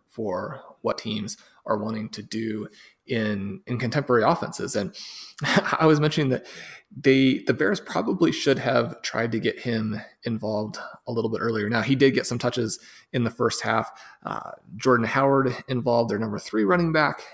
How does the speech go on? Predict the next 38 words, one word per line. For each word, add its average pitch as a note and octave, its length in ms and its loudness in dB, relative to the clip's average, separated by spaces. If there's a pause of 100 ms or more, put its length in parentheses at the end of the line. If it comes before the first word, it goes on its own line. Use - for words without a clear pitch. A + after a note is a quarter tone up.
(160)
involved B2+ 360 2
a B2+ 40 4
little B2+ 220 4
bit - 120 0
more B2 640 0
than A#2+ 120 -4
seemed B2 220 -4
to A#2+ 40 -4
make A2 180 -4
sense, A#2 400 -2
although, A2+ 380 0 (460)
you A#2+ 80 -4
know, G2 80 -4
there G#2+ 160 -4
may A2+ 140 -4
have A#2+ 200 -4
been A2 520 -6 (160)
some A#2+ 220 -6
little A2 340 -2 (180)
nicks A2+ 360 -4
or A2+ 100 -2
dings A2 340 -2
or G#2 60 -4
that G#2 160 -2
kind G#2+ 160 -4
of G2+ 80 -6
thing G#2 240 -4 (380)
that, A2 260 0 (340)
you G2 160 -20
know, F#2+ 180 -8
as G#2+ 180 -2
the - 80 -8
public G#2 420 -2
were, G#2 340 0 (200)
were A2+ 80 -2
not A2 160 -4
aware A2 240 2
of. A2 100 -2